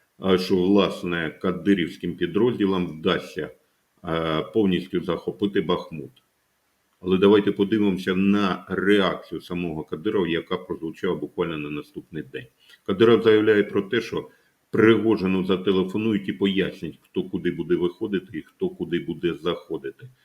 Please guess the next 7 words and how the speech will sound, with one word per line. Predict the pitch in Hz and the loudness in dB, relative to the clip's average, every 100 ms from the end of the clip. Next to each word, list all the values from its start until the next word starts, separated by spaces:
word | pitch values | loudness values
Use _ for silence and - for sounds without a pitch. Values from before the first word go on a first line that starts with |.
| _ - | _ -4
Причому | 95 - 104 98 92 90 - _ _ | -4 -2 0 2 2 -2 -10 _ _
коментує | 107 104 101 98 110 123 117 92 73 | 2 4 4 2 -2 0 2 2 0
він | 82 78 - | -4 -6 -10
це | - 90 | -6 -2
в | 101 | -2
образливій | 104 101 98 78 - 73 71 73 | 0 2 2 0 -4 -6 -6 -10
формі | _ 104 107 98 | _ -6 -2 -2